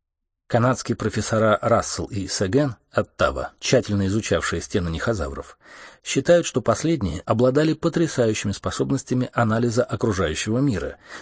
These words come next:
превосходящими возможности всех современных им видов животных и позволяющими им, несмотря на небольшой рост, стать доминантным видом. Скелет стенонихозавра, найденный в тысяча девятьсот шестьдесят седьмом году в провинции Альберта, Канада,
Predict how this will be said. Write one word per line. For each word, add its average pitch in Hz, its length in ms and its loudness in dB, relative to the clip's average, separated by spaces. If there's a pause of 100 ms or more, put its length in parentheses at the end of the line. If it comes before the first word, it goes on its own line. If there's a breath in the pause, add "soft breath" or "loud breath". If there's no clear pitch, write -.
превосходящими 107 760 0
возможности 101 640 0
всех - 360 -2
современных 113 600 0
им 120 120 -2
видов 85 280 -4
животных - 600 -2 (240 soft breath)
и 110 120 -2
позволяющими 98 760 0
им, 71 300 -8 (180)
несмотря 113 560 0
на 107 80 0
небольшой 107 440 0
рост, - 300 -6 (200)
стать - 440 -4
доминантным 104 680 0
видом. 69 400 -6 (760)
Скелет 135 520 0
стенонихозавра, 104 1000 0
найденный 101 520 0
в - 40 -10
тысяча 110 380 -4
девятьсот 101 480 -4
шестьдесят 113 480 0
седьмом 107 360 0
году 90 300 -2
в - 60 -14
провинции 92 580 -4
Альберта, 104 580 0
Канада, 73 500 -4